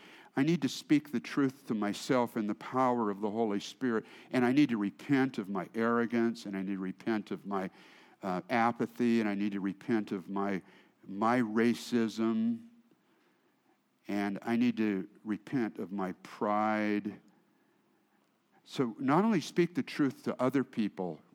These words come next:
when it's appropriate, but first and foremost and last is to speak the truth to ourselves as well. And so here's the last.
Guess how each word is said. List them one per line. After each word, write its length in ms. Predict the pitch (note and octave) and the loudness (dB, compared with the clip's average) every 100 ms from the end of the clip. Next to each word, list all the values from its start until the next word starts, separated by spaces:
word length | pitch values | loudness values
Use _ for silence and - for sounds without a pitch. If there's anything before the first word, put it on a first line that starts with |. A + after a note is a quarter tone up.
| _ | _
when 280 | G2+ G2+ G#2+ | -6 -2 0
it's 160 | A2 G#2+ | 0 -4
appropriate, 580 | - A#2 G#2+ - F#2+ - | -6 -4 -4 -4 -6 -4
but 120 | G#2 - _ _ _ _ _ _ | -8 -10 _ _ _ _ _ _
first 480 | - - E3 F3 - | -20 0 2 2 0
and 120 | A2+ | -4
foremost 680 | - C#3+ C3+ C3+ C#3 C#3 - | -2 0 2 2 0 -2 -6
and 240 | A2+ G2+ F#2+ | -4 -4 0
last 560 | G#2+ A#2 C3+ - - - _ _ - | 2 2 0 -4 -16 -20 _ _ -8
is 140 | A2+ - | -8 -8
to 80 | |
speak 460 | - - C3+ B2+ - | -12 -4 0 0 0
the 80 | A2+ | -8
truth 500 | - B2+ A#2 A2+ - - - _ _ _ - | -2 0 0 0 -12 -20 -20 _ _ _ -4
to 180 | C3 | 0
ourselves 720 | G#2+ G2 - A2+ G2+ F#2+ F2+ - | 2 0 -2 0 2 2 -2 -6
as 180 | F2+ F2+ | -6 -4
well. 480 | G2 F#2+ E2 D2+ - _ _ _ _ _ _ _ _ _ _ _ _ _ _ _ _ _ _ - | -4 -2 -2 -4 -12 _ _ _ _ _ _ _ _ _ _ _ _ _ _ _ _ _ _ 0
And 100 | C#3 | 4
so 100 | D#3+ | 6
here's 160 | E3+ | 6
the 100 | E3+ | 6
last. 500 | C3+ G#2+ E2+ - - | 4 2 -2 -10 -16